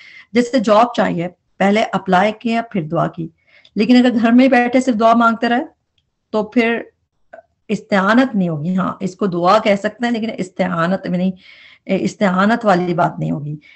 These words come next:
इसी तरह स-, अगर जैसे हमारे सर दर्द हो रहा है या पेट दर्द हो रहा है तो हम सिर्फ दुआ मांगते रहेंगे क्या? हम दुआ मांग सकते हैं सर दर्द के लिए भी, लेकिन फिर ये इस्तिआनत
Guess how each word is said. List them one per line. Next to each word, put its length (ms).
इसी 220
तरह 180
स-, 240
अगर 300
जैसे 260
हमारे 220
सर 240
दर्द 260
हो 120
रहा 100
है 100
या 100
पेट 300
दर्द 220
हो 100
रहा 140
है 60
तो 100
हम 80
सिर्फ 200
दुआ 160
मांगते 360
रहेंगे 280
क्या? 200
हम 380
दुआ 200
मांग 260
सकते 300
हैं 120
सर 140
दर्द 200
के 100
लिए 100
भी, 80
लेकिन 260
फिर 120
ये 120
इस्तिआनत 680